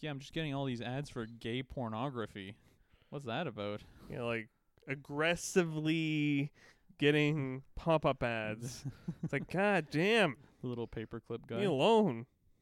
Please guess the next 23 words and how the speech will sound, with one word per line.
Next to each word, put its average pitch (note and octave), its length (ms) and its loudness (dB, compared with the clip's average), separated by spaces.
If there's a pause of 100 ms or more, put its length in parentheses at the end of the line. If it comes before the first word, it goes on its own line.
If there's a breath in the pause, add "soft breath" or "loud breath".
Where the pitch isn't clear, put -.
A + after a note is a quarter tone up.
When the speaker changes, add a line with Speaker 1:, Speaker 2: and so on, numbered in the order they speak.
(720)
Speaker 2:
"Oh, G4+ 160 -4
I D4+ 60 0
can - 160 -4
see - 140 -2
Speaker 1:
I - 40 6
s- G4+ 40 4
Speaker 2:
you're D#4+ 120 4
trying A#3 340 0
to G#3+ 100 4
watch G3+ 260 2
some E3 180 -2
gay F#3 180 -2
porn. F#3 440 -2
Speaker 1:
I C3+ 80 -2
see F#3+ 180 -6
you A#3 80 -2
Speaker 2:
Would A3 100 2
Speaker 1:
need - 60 0
Speaker 2:
you F#3+ 40 2
like A#3+ 120 2
Speaker 1:
some B3 140 -2
Speaker 2:
some - 60 -14
help?" F3+ 220 -2